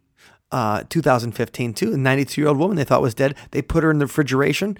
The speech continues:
and then they found her, she was alive later. So it doesn't have to be eighteen ninety-three to be buried alive.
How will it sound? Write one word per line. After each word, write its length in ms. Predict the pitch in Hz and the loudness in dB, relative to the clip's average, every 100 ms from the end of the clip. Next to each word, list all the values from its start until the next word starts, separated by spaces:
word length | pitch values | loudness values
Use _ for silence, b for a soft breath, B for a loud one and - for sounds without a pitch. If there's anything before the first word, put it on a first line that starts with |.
| B B | B B
and 120 | 143 | -2
then 80 | 135 | 0
they 80 | 131 | 0
found 180 | 131 | 0
her, 60 | 135 | -2
she 120 | - | -2
was 120 | 131 | -2
alive 280 | 123 127 127 | 0 2 0
later. 320 | 123 147 131 - _ B B B | -2 -4 -6 -14 _ B B B
So 260 | - 156 - | 4 4 4
it 120 | 147 | -2
doesn't 260 | 160 165 190 | 2 2 4
have 180 | 170 175 | 2 2
to 80 | 127 | -2
be 380 | - 139 127 - B B | 2 2 2 -2 B B
eighteen 460 | 139 143 - 147 123 | -2 -2 2 2 4
ninety-three 480 | 110 107 - 120 | 2 2 -2 0
to 80 | 113 | 2
be 80 | 110 | 2
buried 260 | - 85 - | 2 2 2
alive. 460 | 80 95 55 - | 0 0 0 -4